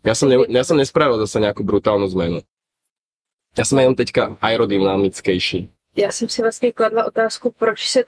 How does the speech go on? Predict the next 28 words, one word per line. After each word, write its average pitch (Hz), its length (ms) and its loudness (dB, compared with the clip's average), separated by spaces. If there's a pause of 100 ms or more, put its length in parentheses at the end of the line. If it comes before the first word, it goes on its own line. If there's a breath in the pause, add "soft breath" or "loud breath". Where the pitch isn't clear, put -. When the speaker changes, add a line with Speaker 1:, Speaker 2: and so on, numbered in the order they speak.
(120)
Speaker 2:
tolik 233 260 4
hýbeš, 226 520 -2
sportuješ, 220 840 0 (140)
pozoruješ 214 600 0
Speaker 1:
Ok. - 40 -6
Speaker 2:
se, 233 180 2 (100)
proč 202 180 -2
do 208 100 0
toho 226 160 -2
vlastně 226 260 -2
tolik 226 280 0
investuješ, 226 1000 0 (280 soft breath)
jakože 240 260 0
na 233 120 -2
to, 254 100 -4
že 240 100 0
nejsi 233 220 -2 (100)
profesionální 233 720 0
Speaker 1:
Jo. 240 60 2
Speaker 2:
spol-, 214 400 -2
sportovec, 214 640 -2
tak 202 180 -4
jsi 208 140 -2
vlastně 214 380 -4 (500 soft breath)
brutální 226 680 2
sportovní 220 760 -2
amatér. 190 640 -2 (200)
Speaker 1:
Mhm. 110 360 -8